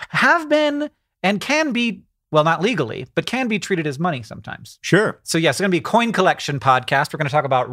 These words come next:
Speaker 1: really cool p-, coins, too.
Speaker 2: Can I, can I just give people a, a thrilling example
Speaker 1: Uh-huh.
Speaker 2: of the kind of things that they can look forward to when we only answer questions asked by former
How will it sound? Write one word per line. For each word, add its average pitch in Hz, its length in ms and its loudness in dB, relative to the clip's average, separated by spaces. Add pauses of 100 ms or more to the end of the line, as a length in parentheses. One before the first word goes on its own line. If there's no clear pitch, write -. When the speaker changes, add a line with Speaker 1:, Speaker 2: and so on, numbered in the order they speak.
(120)
Speaker 1:
really 254 360 0
cool 240 600 2
p-, - 80 -18 (120)
coins, 185 880 0
too. 156 300 0
Speaker 2:
Can 165 180 6
I, 160 180 2 (160)
can 165 140 4
I 160 80 4
just 160 200 0
give 185 160 4
people 151 600 2
a, 131 500 2
a 139 120 4
thrilling 147 500 2
example 127 840 0 (140)
Speaker 1:
Uh-huh. 139 200 0
Speaker 2:
of 113 540 0
the 127 140 4
kind 131 320 2
of 117 100 -2
things 127 260 0
that 110 100 -8
they 120 100 2
can 120 140 0
look 117 160 0
forward 120 320 0
to 127 160 2
when 117 120 0
we 113 160 2
only 117 320 0
answer 113 300 -2
questions 117 500 0
asked 117 340 0
by 117 120 2
former 117 360 0